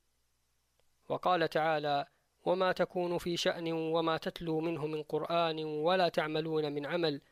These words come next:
إلا كنا عليكم شهودا إذ تفيضون فيه، وما يعزب عن ربك من مثقال ذرة في الأرض ولا في السماء ولا أصغر من ذلك ولا أكبر إلا في كتاب مبين". وقال تعالى:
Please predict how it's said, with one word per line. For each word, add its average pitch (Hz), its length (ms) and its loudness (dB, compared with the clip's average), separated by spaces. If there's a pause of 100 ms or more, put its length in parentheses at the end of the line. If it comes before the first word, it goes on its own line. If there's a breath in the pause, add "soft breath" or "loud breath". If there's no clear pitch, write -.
(240 soft breath)
إلا 175 340 2
كنا 170 460 0
عليكم 165 420 0
شهودا 175 500 0
إذ 160 160 -4
تفيضون 151 640 -2
فيه، 147 340 -4 (300 soft breath)
وما 185 280 0
يعزب 170 380 0
عن 160 160 2
ربك 165 400 -4
من 156 140 -2
مثقال 156 440 -2
ذرة 175 220 2
في 156 280 -4
الأرض 165 280 -4
ولا 156 240 2
في - 80 0
السماء 151 640 0 (280 soft breath)
ولا 170 460 4
أصغر 160 340 -2
من 151 160 -6
ذلك 151 440 0
ولا 165 600 2
أكبر 151 360 -2
إلا 175 300 -2
في 143 160 -6
كتاب 135 420 -4
مبين". 123 640 -8 (1160)
وقال 165 340 0
تعالى: 147 560 0